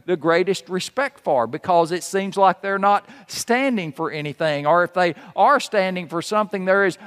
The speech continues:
a lot of corruption in the system somewhere. And so these are people that we don't respect. That's the way the priest had become. They had become, as, as far as God was concerned, morally corrupt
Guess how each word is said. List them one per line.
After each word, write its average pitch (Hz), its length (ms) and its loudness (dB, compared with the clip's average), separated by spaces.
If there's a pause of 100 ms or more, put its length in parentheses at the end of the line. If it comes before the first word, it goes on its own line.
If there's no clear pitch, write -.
a 175 80 4
lot 220 240 6
of 214 160 -4
corruption 202 640 -2
in 180 200 -8
the 165 80 -8
system 220 500 -8
somewhere. 156 420 -2
And 151 100 -6
so 185 180 -2
these 226 260 -4
are 202 60 0
people 220 340 -6
that 185 160 -4
we 180 120 -2
don't 190 220 2
respect. 196 440 -4 (160)
That's 240 260 2
the 202 60 -8
way 185 260 0
the 208 100 -2
priest 220 400 -6
had 214 140 -4
become. - 380 -10 (880)
They 214 160 8
had 196 140 2
become, 226 560 2
as, 190 180 0
as 185 220 -4
far 240 240 2
as 175 100 0
God 247 340 4
was 220 200 -2
concerned, 214 640 -2
morally 247 480 4
corrupt 226 520 0